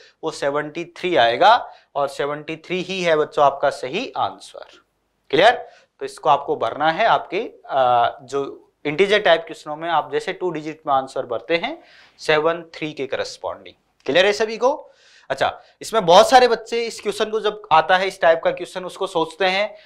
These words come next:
सर्कल बना लेते हैं और देखते हैं कि हाँ, जब यहाँ पॉइंट होगा तो मैक्सिमम होगा, यहाँ होगा तो मिनिमम होगा। ऐसा कुछ नहीं है बच्चों कि यहाँ पर होगा तो मैक्सिमम होगा या मिनिमम। आपको हमेशा जनरलाइज करना है। कोई भी क्वेश्चन आए इस टाइप का,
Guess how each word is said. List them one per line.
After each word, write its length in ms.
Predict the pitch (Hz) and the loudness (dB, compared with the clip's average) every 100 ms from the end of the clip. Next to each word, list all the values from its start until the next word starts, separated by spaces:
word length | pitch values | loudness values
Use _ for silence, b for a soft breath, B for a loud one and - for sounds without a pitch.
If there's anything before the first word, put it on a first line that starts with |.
| B - | B 0
सर्कल 280 | 156 190 | 2 0
बना 240 | 185 170 185 | 2 4 4
लेते 260 | 185 185 190 | 4 0 -4
हैं 240 | 185 185 | -4 -4
और 140 | 180 | -4
देखते 280 | 165 165 170 | -4 -4 -4
हैं 80 | 175 | -8
कि 60 | 170 | -4
हाँ, 180 | 165 160 | 0 0
जब 160 | 170 160 | -2 -4
यहाँ 260 | 147 175 196 | 2 4 4
पॉइंट 300 | 196 190 185 | 0 -2 -4
होगा 160 | 180 | -6
तो 140 | 180 170 | -4 -6
मैक्सिमम 440 | 160 156 175 175 | -6 -8 -10 -8
होगा, 320 | 170 165 165 | -6 0 2
यहाँ 340 | 156 139 160 180 | 2 2 4 4
होगा 220 | 180 165 | 2 -2
तो 120 | 165 160 | -4 -6
मिनिमम 400 | 151 151 151 151 | -10 -12 -14 -8
होगा। 400 | 147 147 147 147 b b | -8 -6 -6 -8 b b
ऐसा 180 | 151 185 | -2 0
कुछ 300 | 180 226 233 | 2 2 2
नहीं 200 | 220 208 | -2 -2
है 60 | 202 | -4
बच्चों 280 | 190 - 190 | -4 -4 -6
कि 120 | 196 | 0
यहाँ 180 | 170 160 | 4 4
पर 120 | 170 | 2
होगा 160 | 165 | 0
तो 120 | 165 165 | -4 -4
मैक्सिमम 360 | 156 151 170 | -8 -8 -8
होगा 200 | 160 160 | -4 0
या 160 | 160 156 | 2 0
मिनिमम। 440 | 151 151 170 226 220 b b | -2 -4 0 0 -2 b b
आपको 340 | 151 165 208 190 151 | 2 2 -2 -2 -4
हमेशा 380 | 165 190 220 208 | -6 0 2 2
जनरलाइज 560 | 165 160 160 175 180 | 2 0 4 4 4
करना 300 | - 151 160 | -4 -4 -2
है। 80 | 165 165 | -4 2
कोई 180 | 190 247 | 2 4
भी 120 | 254 | 0
क्वेश्चन 300 | 226 - 202 | -4 -6 -2
आए 160 | 185 180 | 0 -2
इस 160 | - | -2
टाइप 260 | 165 156 156 | 2 2 4
का, 100 | 175 | 4